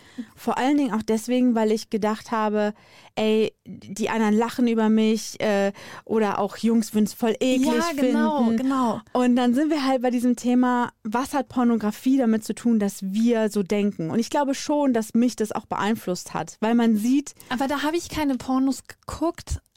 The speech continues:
Speaker 2: also das war einfach, das war in der Gesellschaft so drin, bei, bei meinen Freundinnen, wir haben das alle so gemacht und es war irgendwie klar,
Speaker 1: Aber
Speaker 2: Jungs würden das eklig
Speaker 1: Ja,
Speaker 2: finden.
Speaker 1: aber wa-, aber selbst wenn du d-, damals noch keine Pornografie geguckt hast, hast du das ja trotzdem irgendwie so vermittelt bekommen.
Speaker 2: Ja.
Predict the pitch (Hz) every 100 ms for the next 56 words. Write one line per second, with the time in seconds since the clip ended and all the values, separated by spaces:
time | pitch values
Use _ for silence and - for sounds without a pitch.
0 | _ - 254 254 240 262 277 - 262 269
1 | 294 269 - 262 285 277 285 294 262 254
2 | - 339 - 294 - 240 220 233 233 226
3 | - 254 - - 262 254 262 - 269 294
4 | 320 277 254 254 262 262 - 302 311 269
5 | 233 226 226 247 247 233 262 254 285 277
6 | 269 254 - 269 262 311 - - - 269
7 | 262 - 302 311 294 269 - 339 - 233
8 | 247 302 359 262 254 226 - - 240 254
9 | 269 269 285 277 247 - 214 294 311 269
10 | 262 262 247 247 226 226 320 285 - 226
11 | - 254 - - - - - - _ _
12 | - 277 254 247 247 220 254 - 233 -
13 | 247 233 226 233 240 240 254 240 339 349
14 | - 196 - 180 170 254 294 247